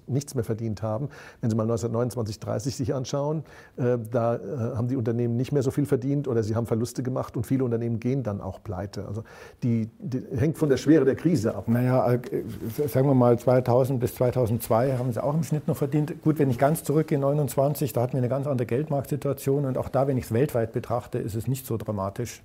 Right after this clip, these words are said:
Speaker 2: dass die auf einmal alle kein Geld mehr verdient hätten. Ähm, das heißt, ich hab, wenn ich wirklich nicht einen, ein Segment rausgreife, wenn ich zum Beispiel den deutschen Aktienmarkt herausgreife, stimmt die These nicht, die können tatsächlich kein Geld mehr verdienen.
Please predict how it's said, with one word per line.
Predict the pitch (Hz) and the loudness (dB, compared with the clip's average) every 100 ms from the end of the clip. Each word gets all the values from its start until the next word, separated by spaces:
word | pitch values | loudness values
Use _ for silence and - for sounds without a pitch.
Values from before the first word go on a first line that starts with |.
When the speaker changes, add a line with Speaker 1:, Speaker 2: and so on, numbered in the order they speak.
| - | -12
Speaker 2:
dass | - - | -12 -4
die | 110 | -4
auf | 113 | -2
einmal | 113 117 | -2 0
alle | 113 110 | 0 -2
kein | 113 | -2
Geld | 117 135 | 0 0
mehr | 98 | -2
verdient | 107 117 110 | -2 -2 -2
hätten. | 117 151 143 - - - - - - - | -2 -2 -6 -10 -20 -20 -20 -20 -16 0
Ähm, | 120 123 120 113 - - | 4 4 2 -2 -14 -6
das | - 120 | -2 2
heißt, | 127 135 - - | 4 2 0 -2
ich | 135 | 2
hab, | 135 - | 2 4
wenn | 131 135 | 4 4
ich | - | 4
wirklich | 147 156 127 - - | 4 4 -2 -4 0
nicht | 135 165 - | 2 2 2
einen, | 127 135 127 123 120 - | 4 6 6 4 2 0
ein | 127 | 2
Segment | 123 120 120 101 | 2 2 2 4
rausgreife, | 104 180 - 104 98 - 101 92 - - - - | 6 4 2 0 0 -2 -6 -6 -14 -20 -14 -4
wenn | |
ich | 113 | -2
zum | 123 | 2
Beispiel | 117 123 | 0 2
den | 113 113 | 0 4
deutschen | 123 127 127 | 2 2 0
Aktienmarkt | 139 - 151 120 - | -2 0 0 0 0
herausgreife, | 113 113 - 113 107 117 | 0 0 0 -2 -2 -2
stimmt | - 123 | -2 0
die | 120 | 0
These | 127 113 | 0 2
nicht, | 120 123 - | 2 0 -2
die | |
können | - 120 | -2 0
tatsächlich | 110 127 123 | 0 0 -2
kein | - 110 | -2 -2
Geld | 107 101 | -2 -2
mehr | 107 | -2
verdienen. | 113 104 104 107 | -4 -2 -2 -2